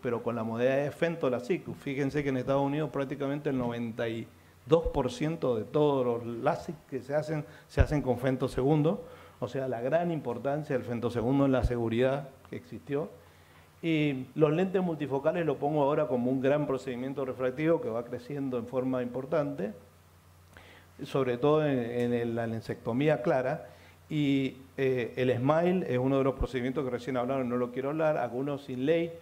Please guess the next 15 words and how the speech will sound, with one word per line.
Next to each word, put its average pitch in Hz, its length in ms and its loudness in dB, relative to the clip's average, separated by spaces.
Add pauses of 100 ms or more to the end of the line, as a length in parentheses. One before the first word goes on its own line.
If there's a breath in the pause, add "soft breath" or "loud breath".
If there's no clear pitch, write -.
(120 loud breath)
pero 135 160 0
básicamente 160 800 2
el 123 100 2
dominador 123 800 2
dentro 127 440 -2
de 110 140 -4
los, 113 380 -4 (400 loud breath)
de 120 140 0
los 123 120 2
procedimientos 127 720 0
fáquicos 139 440 -4
que 117 140 -8
no 123 140 -2
sea 123 220 0
láser 156 500 0